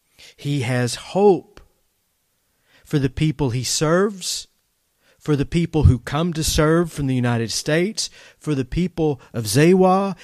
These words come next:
He has hope because he knows what it is like to have hope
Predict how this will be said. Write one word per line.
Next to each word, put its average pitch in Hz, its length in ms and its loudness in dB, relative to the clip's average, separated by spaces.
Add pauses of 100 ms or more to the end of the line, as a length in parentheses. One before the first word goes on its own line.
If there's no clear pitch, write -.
He 147 160 -2
has 127 220 -4
hope 220 520 0
because 139 440 -4
he 151 180 -8
knows 175 600 0
what 135 260 -2
it 135 160 -2
is 107 180 -6
like 135 560 -2 (380)
to 101 80 -16
have 185 480 0
hope 208 420 -2